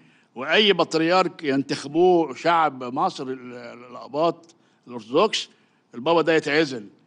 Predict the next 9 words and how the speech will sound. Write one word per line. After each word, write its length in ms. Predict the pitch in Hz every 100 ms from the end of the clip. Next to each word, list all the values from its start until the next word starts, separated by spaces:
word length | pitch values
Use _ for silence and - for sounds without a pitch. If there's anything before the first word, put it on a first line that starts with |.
| _ _
يتنفي، 680 | 135 127 156 185 185 127 214 - _ _
يتعذب، 680 | 127 127 135 175 147 131 110 - _ _ -
نجيب 300 | 123 170 143
بداله 300 | 143 165 151
بابا 280 | 151 160 139
ملكاني 560 | 127 120 160 175 185
ونبعت 560 | 170 139 151 160 143 135
معاه 200 | 139 160
حاشيه 600 | - 165 - 175 180